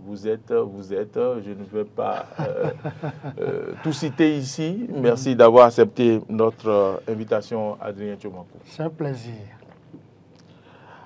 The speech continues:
Speaker 1: Comme une traînée de poudre, nous avons commencé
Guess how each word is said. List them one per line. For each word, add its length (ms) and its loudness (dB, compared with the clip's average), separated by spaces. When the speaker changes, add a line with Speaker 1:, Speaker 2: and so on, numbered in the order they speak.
Speaker 1:
Comme 340 8
une 160 -4
traînée 320 -2
de 140 -2
poudre, 800 -6
nous 180 -6
avons 440 2
commencé 640 -6